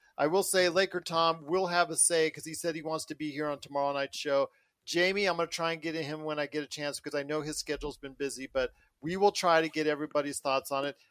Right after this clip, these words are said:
And the idea in regards to shorts is something I will go ahead and express to these guys. Hopefully they'll go ahead and be able to do in the future. Uh, Petty My Cat says, "We can dissect every bigoted, racist, and homopho-, homophobic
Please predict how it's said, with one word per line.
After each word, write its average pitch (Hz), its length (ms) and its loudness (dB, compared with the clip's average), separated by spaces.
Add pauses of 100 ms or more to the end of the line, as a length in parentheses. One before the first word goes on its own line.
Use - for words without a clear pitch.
(240)
And 277 340 8
the 240 240 6
idea 208 480 6
in 180 120 -4
regards 180 400 6
to 156 100 -6
shorts - 880 0 (260)
is 160 120 -4
something 190 360 -2
I 170 100 6
will 170 140 0
go 160 240 2
ahead 156 160 2
and 156 100 -8
express - 500 -2
to 147 100 -16
these 139 200 -12
guys. 139 360 0
Hopefully 143 320 0
they'll 139 160 -4
go 135 240 -6
ahead 131 180 -2
and 127 80 -18
be 131 80 -8
able 127 200 -4
to 117 60 -20
do 127 140 -6
in 120 80 -10
the 120 80 -10
future. 147 520 -6 (680)
Uh, 143 60 -10
Petty 180 280 2
My 170 140 2
Cat 165 280 2
says, 147 220 -4
"We 156 80 -4
can 151 140 -10
dissect 151 640 0
every 160 320 2
bigoted, 156 480 -2
racist, 151 560 -4
and 135 160 -12
homopho-, 135 500 -2 (160)
homophobic 143 540 -4